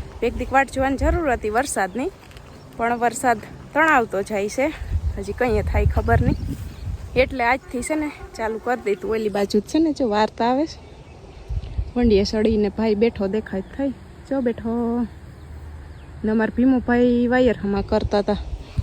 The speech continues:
એનો વાયર વંડિયાથી જાય ને તે ભીમુભાઈ વાયર આજ હમો કરે છે. તો ઓલો ભાઈ પાણી વારે, કાનો ભાઈ સિંધી વૈયા ગયા, આવ્યા તા આકડી આટો મારવા તો પાછા વૈયા ગયા લાગે.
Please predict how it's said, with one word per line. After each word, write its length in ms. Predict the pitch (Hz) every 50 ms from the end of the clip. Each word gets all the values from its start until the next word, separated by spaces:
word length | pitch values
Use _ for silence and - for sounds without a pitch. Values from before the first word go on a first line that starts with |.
| - - - -
એનો 180 | 214 214 220
વાયર 400 | 220 233 233 233 233 233 226 233 - - - - - - - - - - - - - - - - -
વંડિયાથી 460 | - - - 226 226 240 - - 254
જાય 240 | - 294 311 320 320
ને 140 | 320 311 294
તે 320 | - 226 226 220 226 233
ભીમુભાઈ 500 | - 240 240 233 220 - 226 226 220 220
વાયર 340 | 220 240 240 240 233 214 208
આજ 180 | 208 214 -
હમો 240 | - - - - -
કરે 220 | - 214 220 - -
છે. 80 | -
તો 880 | - - - - - - - - - - - - - - - - - -
ઓલો 160 | - - - -
ભાઈ 160 | 233 233 220
પાણી 300 | - - - - - 214
વારે, 220 | - 208 208 214 208
કાનો 300 | 208 - 208 208 208 208
ભાઈ 200 | 208 214 220 214
સિંધી 460 | - - 330 330 302 - 294 240 254 - - - - - - - 214 214
વૈયા 240 | 262 285 294 247 220
ગયા, 220 | 220 196 214 226
આવ્યા 200 | 254 302 247 220
તા 140 | 202 - 208
આકડી 260 | 208 - 220 220 226
આટો 220 | 226 226 - 226
મારવા 280 | 226 226 220 226 226 226
તો 80 | 226 -
પાછા 240 | - 240 247 - 240
વૈયા 220 | 240 302 339 339 294
ગયા 200 | 240 208 214 202
લાગે. 300 | 202 214 226 - 269